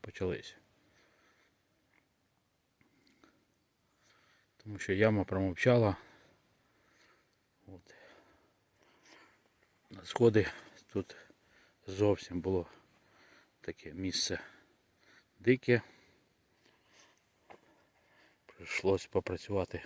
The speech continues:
лопатою і зробити сходи. Ну, будемо бачити. Місцеві сказали, що риба зовсім не клює. Шановні, п'ята година ранку.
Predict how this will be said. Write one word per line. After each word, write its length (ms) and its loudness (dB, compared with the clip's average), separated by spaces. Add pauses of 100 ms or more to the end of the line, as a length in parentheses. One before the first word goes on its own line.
(120)
лопатою 600 -2 (720)
і 80 -8
зробити 400 -2
сходи. 400 -6 (2000)
Ну, 260 -12 (1600)
будемо 360 -4
бачити. 480 -14 (1700)
Місцеві 460 0
сказали, 500 -4
що 280 -4
риба 300 -2
зовсім 760 -2 (1400)
не 180 -12
клює. 500 -20 (1120)
Шановні, 540 -16
п'ята 260 -10
година 400 -12
ранку. 460 -10